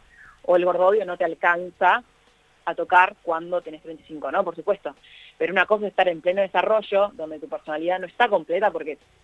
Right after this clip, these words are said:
te falta mucho, llegaste hace poco al baile y de repente te encontrás con esas cosas. O sea, no es lo mismo ser una mujer, eh, no sé, como nosotras, eh,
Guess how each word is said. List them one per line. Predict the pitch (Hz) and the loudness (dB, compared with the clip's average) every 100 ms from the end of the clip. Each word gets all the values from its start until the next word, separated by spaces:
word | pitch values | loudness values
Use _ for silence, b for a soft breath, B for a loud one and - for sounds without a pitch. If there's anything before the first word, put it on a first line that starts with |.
| _ - | _ -18
te | 151 | -6
falta | 190 190 165 | -2 -2 -2
mucho, | 196 220 - 180 226 _ - | -2 -2 0 -2 -2 _ -10
llegaste | 143 - 175 | -8 -8 -8
hace | 156 | 0
poco | 185 185 | 2 4
al | 175 | 6
baile | 214 226 214 254 _ _ _ | 6 6 -2 -6 _ _ _
y | 185 | -2
de | 175 | -2
repente | 170 202 214 | -2 -4 -4
te | 185 | -6
encontrás | 165 175 - | -8 -10 -10
con | 175 | -12
esas | 170 - | -12 -2
cosas. | 214 196 160 143 _ _ b b - | 2 2 0 -6 _ _ b b -8
O | 156 | 0
sea, | 170 | 0
no | 180 | 0
es | 208 | 2
lo | 220 | 2
mismo | 208 233 208 226 220 - | 0 -6 -4 -2 -2 -4
ser | 190 | -6
una | 190 170 | -4 -6
mujer, | 165 160 190 190 208 208 _ _ _ _ _ - | -6 -6 0 0 0 -4 _ _ _ _ _ -6
eh, | 170 156 | -2 -2
no | 160 | -4
sé, | - 151 | -8 -8
como | 151 156 | -8 -8
nosotras, | 160 156 196 196 208 196 - | -6 0 0 4 4 2 -4
eh, | - | -14